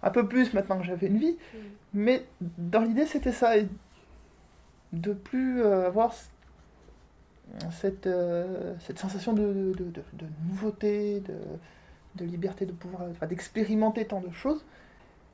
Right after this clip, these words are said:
Speaker 1: Ouais, ça m'a donné cette sensation, ce qui était logique, ça a été tellement intense pendant, pendant cette année,
Speaker 2: Mm.
Speaker 1: que, euh, finalement le fait de redescendre à son train-train quotidien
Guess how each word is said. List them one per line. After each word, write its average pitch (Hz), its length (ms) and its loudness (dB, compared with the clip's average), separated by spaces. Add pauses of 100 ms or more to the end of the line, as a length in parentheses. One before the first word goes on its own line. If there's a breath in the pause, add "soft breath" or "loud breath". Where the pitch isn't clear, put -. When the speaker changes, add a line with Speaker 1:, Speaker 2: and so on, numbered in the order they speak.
Speaker 1:
Ouais, 269 120 4
ça 240 200 2
m'a 202 140 4
donné 214 220 4
cette 233 160 -4
sensation, 208 340 0
ce - 100 -14
qui - 120 -4
était 185 160 0
logique, 277 260 0
ça - 140 -10
a - 20 -6
été 170 160 -6
tellement 180 640 -6
intense 190 480 -4
pendant, 160 680 -12 (640 soft breath)
pendant 170 240 -10
cette - 240 -12
année, 214 240 -4 (200)
Speaker 2:
Mm. 233 40 -14 (560)
Speaker 1:
que, - 100 -2
euh, 226 420 6
finalement 220 380 2
le 220 80 6
fait 220 180 0
de 196 120 2
redescendre 208 560 2
à 190 60 0
son 185 160 -6
train-train 170 360 -8
quotidien 170 480 -10